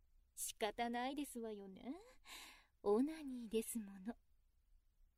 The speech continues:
セックスするお相手がいらっしゃるのなら、とっくにされていますものね。でも、そんなあなたの男らしい無駄打ち射精を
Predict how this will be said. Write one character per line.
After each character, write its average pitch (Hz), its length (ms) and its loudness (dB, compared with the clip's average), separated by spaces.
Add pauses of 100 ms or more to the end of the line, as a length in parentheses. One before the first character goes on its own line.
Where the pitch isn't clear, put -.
(180)
セ - 180 4
ッ - 140 4
ク 370 100 2
ス 285 120 -4
す 233 180 0
る 214 160 6
お 220 100 6
相 262 140 4
手 285 120 -2
が 262 120 4
い 247 120 0
ら 302 80 6
っ 415 40 2
し - 180 -4
ゃ 508 160 0
る 403 60 -2
の 330 120 0
な 330 200 -2
ら、 330 80 4 (720)
と 208 180 8
っ - 40 -4 (180)
く 233 120 0
に 285 120 4
さ 294 180 6
れ 311 100 4
て 339 140 4
い 359 60 2
ま 427 120 4
す 494 140 -2
も 392 100 6
の 294 120 6
ね。 294 160 4 (1700)
で 269 220 8
も、 254 220 6 (400)
そ 302 220 6
ん 370 120 4
な 392 200 8
あ 392 40 6
な 427 140 6
た 392 160 4
の 262 200 4
男 247 400 -4
ら 370 140 -2
し - 160 -8 (300)
い - 20 0
無 269 140 4
駄 269 120 6
打 285 80 0
ち - 120 -10
射 330 120 4
精 - 140 2 (220)
を 302 160 2